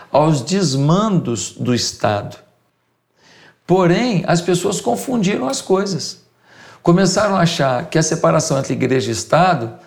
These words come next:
era a igreja não falar nada sobre política. Era a igreja não ter atitude cidadã. Era a igreja ignorar sua responsabilidade com a sociedade.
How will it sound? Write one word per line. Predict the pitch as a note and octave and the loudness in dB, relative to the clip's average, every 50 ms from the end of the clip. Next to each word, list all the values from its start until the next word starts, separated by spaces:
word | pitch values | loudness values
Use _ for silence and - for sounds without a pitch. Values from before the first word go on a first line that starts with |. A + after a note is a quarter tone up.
| - - - - - - - - | -20 -20 -20 -20 -20 -20 -6 -2
era | C3+ D#3+ E3+ F3+ F#3 | 0 2 4 4 2
a | F#3 | 2
igreja | D#3+ B2 C3+ C#3+ E3+ F#3+ G#3 G3 D3+ D3+ C3+ - B2 - - - - - - | 2 2 2 2 2 2 2 2 0 -2 -4 -6 -8 -12 -16 -20 -20 -4 0
não | F3 F#3 G3+ G#3 A3+ B3+ D4 | 2 2 4 4 2 2 0
falar | C#4+ - - A3 G#3 G#3 G3 F3+ | 0 0 2 2 4 2 2 2
nada | E3+ E3+ F#3 - A#3 | 2 2 2 2 0
sobre | A3 - B3 B3 - | -2 -2 -4 -2 -2
política. | - C4+ A#3+ G3+ G3 G3+ - - - - D#3+ - - _ _ _ _ _ _ _ _ _ _ _ _ - - - - - | 0 0 2 2 0 0 -4 -8 -10 -12 -14 -14 -14 _ _ _ _ _ _ _ _ _ _ _ _ -20 -20 -20 -6 0
Era | - D#3+ F3+ G3 | 2 2 4 4
a | G3 | 2
igreja | F3 C#3+ E3 E3+ G3 A3 A3+ G#3 E3+ D#3 C#3+ | 2 2 2 2 2 2 0 0 -2 -2 0
não | D3+ E3 G3 A3+ B3 G#3+ | 2 2 2 2 0 -2
ter | - - F#3+ G3 A3+ A#3 A#3 A#3+ - - - - _ - - - - - | -2 -2 0 0 0 0 -2 -6 -10 -14 -20 -20 _ -20 -20 -20 -8 -2
atitude | - E3+ F#3+ F#3+ F#3+ F3 - - G3 G#3 E3+ | 0 0 0 0 -2 -4 -2 -2 -2 -2 -2
cidadã. | E3 - G#3+ F#3 A3+ - G#3 F3 F3 E3+ F3 F3+ F3 - - - - - - - - | -2 -4 -2 0 0 0 2 2 2 2 2 0 -4 -10 -14 -18 -20 -20 -20 -12 -4
Era | - C#3+ E3+ F3+ G3 | 0 2 2 2 2
a | F3+ | 2
igreja | D#3 D#3+ F3 G3+ A3 G#3+ F3 F#3+ F#3 | 2 2 2 2 2 0 0 0 0
ignorar | F3+ E3 D3+ G3+ A#3 A#3 A3+ G3+ F3+ F3 F#3 G#3 G#3 | 0 0 0 0 0 0 0 0 0 0 0 0 -2
sua | - - G#3 G3+ | -2 -2 0 0
responsabilidade | G3 G3+ G#3+ A#3+ A#3+ - - - - - A#3 A#3+ A#3 - - A3 G3+ F3+ F#3+ F3 E3 C3+ D#3 E3 F3+ F3+ - | 2 2 2 0 -2 -2 -6 -10 -6 -4 -2 0 0 0 -2 -2 -2 0 2 2 2 4 2 2 0 0 -2
com | G3+ | -2
a | G3 | -2
sociedade. | F#3 - G#3 F#3 - A#3 B3 B3+ A3 F#3 F3+ F#3 F3+ E3+ - - | -2 -2 -2 -2 -2 -2 -2 0 0 0 2 0 0 -4 -8 -12